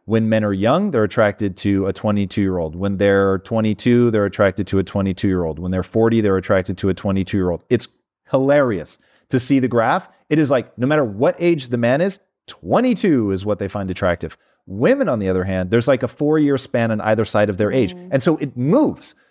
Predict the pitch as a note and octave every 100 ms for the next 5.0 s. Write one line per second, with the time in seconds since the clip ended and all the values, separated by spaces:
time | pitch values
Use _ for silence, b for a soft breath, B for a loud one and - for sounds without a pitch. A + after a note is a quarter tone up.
0 | - - D3+ C3 C3+ A#2+ G3+ B3 F3 -
1 | - G2+ G2 F2 - G2 E3 - A#2 A#2+
2 | A2+ G2+ B2 A#2+ A#2 A2 - G#2+ G2+ A#2+
3 | A#2 B2+ C#3+ D3+ - F3+ G3+ A3+ B3+ C4+
4 | B2+ G#2+ F#2 F2+ F2 E3 D#3 D#3 D#3 D#3